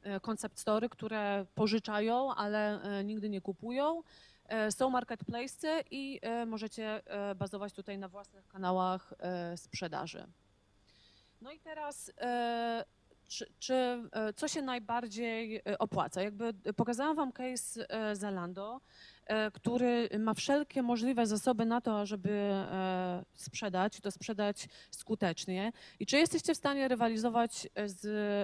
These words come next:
e, takim gigantem? E, biorąc pod uwagę swoje zasoby. Em, e, i tutaj, mm, czy jest szansa na to, ażeby, e, oś-, oś-, w ogóle osiągnąć sukces i ile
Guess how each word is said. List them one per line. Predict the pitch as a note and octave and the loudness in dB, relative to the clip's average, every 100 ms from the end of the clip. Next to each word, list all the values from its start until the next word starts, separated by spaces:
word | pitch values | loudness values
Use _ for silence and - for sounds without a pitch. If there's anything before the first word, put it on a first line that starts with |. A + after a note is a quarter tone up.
| - | 2
e, | F#3+ | 0
takim | - G#3 A3 G3+ | 0 -2 0 0
gigantem? | F#3 E3 D3 D3 - G#1+ - - - - - - - | 0 -2 -2 -4 -6 -8 -16 -20 -20 -20 -20 -20 0
E, | A3 A3 A3 G#3+ G#3 - | 4 6 8 8 6 2
biorąc | F#3+ F#3 B3 C#4+ - | -6 4 6 6 4
pod | B3 | -2
uwagę | A#3+ A#3+ A3+ A#3 A3+ G3 - | 0 0 2 -2 -2 -6 -14
swoje | - A3+ G#3 F3 | -4 2 2 2
zasoby. | D#3+ - C3+ - C#3+ D#3+ - | -2 -4 -4 -2 -4 -6 -8
Em, | - G3+ G#3 G#3 G#3+ G#3 - _ _ _ _ - A3 | -2 0 2 0 0 -4 -8 _ _ _ _ -6 0
e, | G#3 G3 - | 2 2 -2
i | |
tutaj, | - D4 D4+ C#4+ D4 C4 - | -2 2 4 4 2 -2 -2
mm, | A#3+ A#3+ A#3+ A#3+ A#3+ A#3+ - _ _ _ | -2 0 0 2 0 -2 -6 _ _ _
czy | - B3+ B3+ B3 A#3+ A#3+ A#3+ A3+ | 0 4 6 6 4 2 0 -4
jest | G#3 A#3+ B3+ - | -2 0 0 -2
szansa | - A#3 A#3 | 0 2 2
na | A3 A3+ | 0 0
to, | A#3 G#3+ | 2 2
ażeby, | G#3+ A3 G#3+ G#3+ G#3 G3+ - | 2 2 2 2 2 2 2
e, | F#3+ F#3+ F#3+ F#3 | 2 2 2 0
oś-, | - G#3 - | 0 -2 -2
oś-, | F#3 - | -6 -4
w | F#3+ | -6
ogóle | G3 A3+ | -2 -2
osiągnąć | G#3+ A3+ A3 A#3 | 0 0 2 0
sukces | - C4 - D3+ D#3+ | 0 -4 -4 -6 -6
i | - G3+ G3 - | -4 -4 -4 -4
ile | A#3+ A#3+ | 0 2